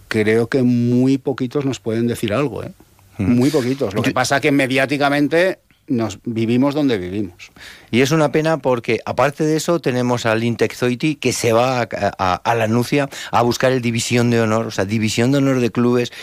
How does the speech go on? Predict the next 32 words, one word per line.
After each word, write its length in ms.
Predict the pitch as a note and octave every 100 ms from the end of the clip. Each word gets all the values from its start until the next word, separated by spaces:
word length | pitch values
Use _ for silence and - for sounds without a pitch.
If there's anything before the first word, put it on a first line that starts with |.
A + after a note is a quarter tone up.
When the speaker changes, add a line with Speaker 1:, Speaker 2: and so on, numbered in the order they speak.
| -
Speaker 2:
algo 400 | G2+ A2+ C#3 C#3 -
verdaderamente 920 | G2 A2 A2 A2+ B2 C3+ B2+ C#3+ C#3
a, 180 | A#2 A#2
a 80 | A#2+
nivel 420 | A#2 A2+ A#2+ C3
de, 160 | B2 B2+
de 160 | A2 A#2
muy 180 | A#2+ A#2
pocos. 440 | B2+ A#2+ C3+ C3 - - -
Eh, 140 | G2
ya 240 | - F#2 G2
no 160 | G2+
hablo 220 | F#2+ F#2 F2
del 140 | F2
club 160 | F2 F#2
de 100 | F2+
Hielo 180 | F2+ F2
Jaca, 300 | F#2 E2+ E2+
que 60 |
está 200 | F2 F#2+
tremendo, 420 | E2+ F2 F#2+ G2+ G2+
sino 320 | F#2 F2+ -
que, 180 | - -
que 160 | -
incluso 300 | F#2+ F#2 F2
me 100 | F2
quiero 180 | E2 A2+
centrar 280 | A#2+ A2 A#2+
un 80 | G2+
poquito 320 | A2+ A2+ A2+
en 100 | G#2+
Huesca. 320 | A#2+ - B2+